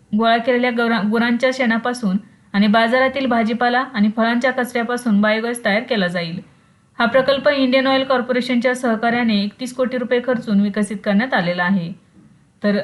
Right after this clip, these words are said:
अत्याधुनिक कॉम्प्रेस्ड बायोगॅस प्लांटसह भारतातील पहिली आधुनिक स्वयंपूर्ण गौशाळा ग्वाल्हेर या ठिकाणी स्थापन करण्यात आलेली आहे आणि या गौशाळेचे नाव आहे आदर्श गौशाळा. नेक्स्ट आहे, दरवर्षी संविधान दिन कधी साजरा केला जातो?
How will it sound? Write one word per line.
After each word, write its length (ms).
अत्याधुनिक 600
कॉम्प्रेस्ड 440
बायोगॅस 540
प्लांटसह 540
भारतातील 500
पहिली 420
आधुनिक 460
स्वयंपूर्ण 540
गौशाळा 500
ग्वाल्हेर 440
या 120
ठिकाणी 320
स्थापन 340
करण्यात 260
आलेली 240
आहे 260
आणि 200
या 220
गौशाळेचे 540
नाव 200
आहे 260
आदर्श 460
गौशाळा. 520
नेक्स्ट 300
आहे, 240
दरवर्षी 560
संविधान 500
दिन 260
कधी 300
साजरा 320
केला 240
जातो? 520